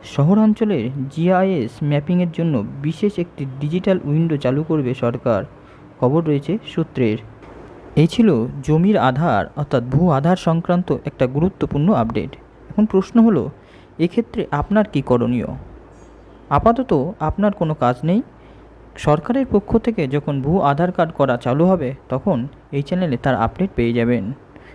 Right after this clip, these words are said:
কাজেই এই চ্যানেলটি সাবস্ক্রাইব করে রাখুন যদি নতুন হন।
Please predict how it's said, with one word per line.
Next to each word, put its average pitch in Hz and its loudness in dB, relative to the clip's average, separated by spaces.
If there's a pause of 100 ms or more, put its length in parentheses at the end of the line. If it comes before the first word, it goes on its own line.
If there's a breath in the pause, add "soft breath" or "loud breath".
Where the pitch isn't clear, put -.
(120 loud breath)
কাজেই 135 0 (180)
এই 151 -2
চ্যানেলটি 139 -2 (180)
সাবস্ক্রাইব 151 0
করে 190 2
রাখুন 196 2 (180)
যদি 139 0
নতুন 143 0
হন। 214 2